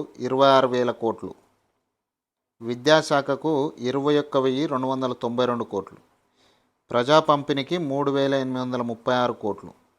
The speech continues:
ఆరోగ్యశ్రీని పది లక్షలకు పెంచుతాం, సంక్షేమానికి నలభై వేల కోట్లు, రోడ్లు భవనాలకు ఐదు వేల ఏడు వందల తొంభై కోట్లు, ఐటీ శాఖకు ఏడు వందల డెబ్బై నాలుగు కోట్లు,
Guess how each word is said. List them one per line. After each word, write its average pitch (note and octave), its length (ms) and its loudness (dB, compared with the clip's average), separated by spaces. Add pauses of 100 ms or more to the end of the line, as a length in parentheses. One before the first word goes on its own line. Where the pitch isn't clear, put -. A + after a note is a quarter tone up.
(1080)
ఆరోగ్యశ్రీని C#3+ 840 2 (100)
పది C3+ 220 4
లక్షలకు C3+ 400 -2
పెంచుతాం, A2+ 400 -4 (1600)
సంక్షేమానికి D3+ 840 0 (120)
నలభై C3+ 300 2
వేల C3+ 200 4 (120)
కోట్లు, G#2+ 280 -6 (880)
రోడ్లు D#3 460 2
భవనాలకు D3 580 4 (280)
ఐదు C3+ 260 0
వేల D3 180 4 (100)
ఏడు C3 160 2
వందల C3+ 200 0 (120)
తొంభై B2+ 240 0 (100)
కోట్లు, G#2 280 -6 (1120)
ఐటీ C3+ 360 2
శాఖకు D3 380 2 (120)
ఏడు C3+ 160 2
వందల C#3 220 0 (100)
డెబ్బై B2+ 220 2
నాలుగు B2+ 320 0
కోట్లు, G#2 280 -6